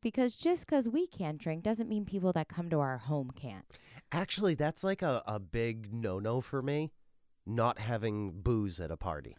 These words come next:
Speaker 1: I know. In fact, we had too many because I panicked and was like, "You have to get t-,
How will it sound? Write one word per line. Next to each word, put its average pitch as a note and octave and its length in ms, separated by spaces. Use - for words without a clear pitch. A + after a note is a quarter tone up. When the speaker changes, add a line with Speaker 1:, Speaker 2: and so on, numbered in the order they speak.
Speaker 1:
I G#3 80
know. G#3+ 220
In G3 120
fact, G3+ 280
we G#3+ 120
had G3 160
too G3 180
many E3+ 300
because D3+ 280
I D#3 140
panicked D#3+ 460
and D3+ 100
was D3 120
like, D3+ 220
"You E4+ 120
have F4+ 160
to G4+ 80
get F#4+ 220
t-, F4+ 140